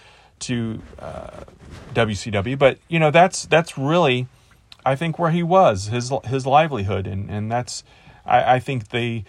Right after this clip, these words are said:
respected and appreciated him probably a little bit more down there on the creative side of things. And, you know, creative is done differently in different promotions. So, uh, you know, seeing him come back, though, and, and being a part of the W W F, the W W E,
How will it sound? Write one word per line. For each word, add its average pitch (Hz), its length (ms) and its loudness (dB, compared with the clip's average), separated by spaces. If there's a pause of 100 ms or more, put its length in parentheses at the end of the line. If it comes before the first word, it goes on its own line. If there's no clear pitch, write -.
(240)
respected 131 600 0
and 123 100 -2
appreciated 127 540 -6
him 123 100 -6
probably 123 420 2
a 117 60 -2
little 120 160 -6
bit 120 140 -6
more 123 200 -4
down 117 280 0
there 113 200 0
on 113 140 2
the 107 80 -6
creative 113 420 -8
side 113 240 0
of 107 80 -8
things. 120 420 -8
And, 104 180 -4 (440)
you 127 140 -8
know, 113 100 -4
creative 117 420 -4
is 104 100 -6
done 110 220 -4
differently 117 480 -6
in 110 120 -6
different - 260 -10
promotions. 107 600 -6
So, 104 280 2 (380)
uh, 104 240 2 (880)
you 131 140 -6
know, 107 340 -4 (720)
seeing 156 300 -2
him 147 160 -2
come 139 200 0
back, 120 300 6
though, 123 240 0
and, 113 160 -4
and 110 140 -4
being 120 160 -4
a 101 60 -4
part 117 200 0
of 113 60 -4
the 117 60 -8
W 113 200 -4
W 110 280 0
F, 107 160 2
the 113 60 -10
W 110 200 -4
W 110 280 -6
E, 107 280 -4